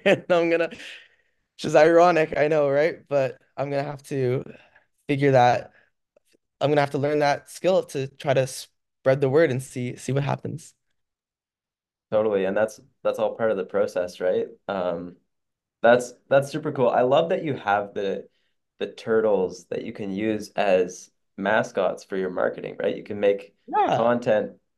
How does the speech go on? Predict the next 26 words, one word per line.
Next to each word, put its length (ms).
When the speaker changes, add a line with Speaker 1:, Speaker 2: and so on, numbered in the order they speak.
Speaker 2:
with 320
the 80
turtles, 600
which 200
is 80
awesome. 600
Speaker 1:
Yeah. 400
Speaker 2:
Um, 120
that, 260
it 400
kind 180
of 60
reminds 300
me 120
of, 320
uh, 340
Duolingo, 640
not 180
to 80
keep 220
bringing 200
it 80
back 220
to 100
that, 300
but 300